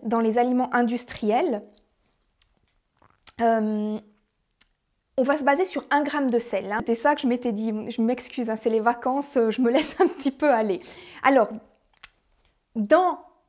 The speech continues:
ces différents aliments que je vais vous citer, il y a pour chacun un gramme de sel. Donc vous avez soit une poignée de chips,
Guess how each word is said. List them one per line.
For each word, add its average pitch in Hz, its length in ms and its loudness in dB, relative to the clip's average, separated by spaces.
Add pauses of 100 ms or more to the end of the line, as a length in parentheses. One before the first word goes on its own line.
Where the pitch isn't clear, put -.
(720)
ces 254 160 0
différents 294 500 2
aliments 247 300 0
que 247 80 -4
je - 40 -10
vais 233 60 0
vous 214 120 -2
citer, 220 380 -4
il 214 100 -4
y 269 80 4
a - 140 0 (420)
pour - 140 -14
chacun 277 360 -4 (120)
un 233 100 -4
gramme 247 240 -4
de 226 100 -2
sel. - 240 -12 (760)
Donc 262 160 4
vous 294 180 2
avez 226 340 2 (280)
soit - 460 0
une 311 160 2
poignée 269 280 2
de - 40 -6
chips, - 440 -2